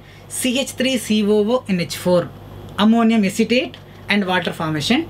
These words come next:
takes place. Here, so acetic acid is the weakly ionized compound,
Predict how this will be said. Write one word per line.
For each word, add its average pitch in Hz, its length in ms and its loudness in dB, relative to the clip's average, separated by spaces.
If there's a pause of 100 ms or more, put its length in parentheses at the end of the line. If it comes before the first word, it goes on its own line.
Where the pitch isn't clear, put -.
takes - 220 0
place. 131 340 -8 (1300)
Here, 349 480 2 (420)
so 285 140 0
acetic 294 380 0
acid 359 220 2
is 311 120 4
the 285 160 2
weakly 320 600 4
ionized 254 420 2
compound, 240 440 -2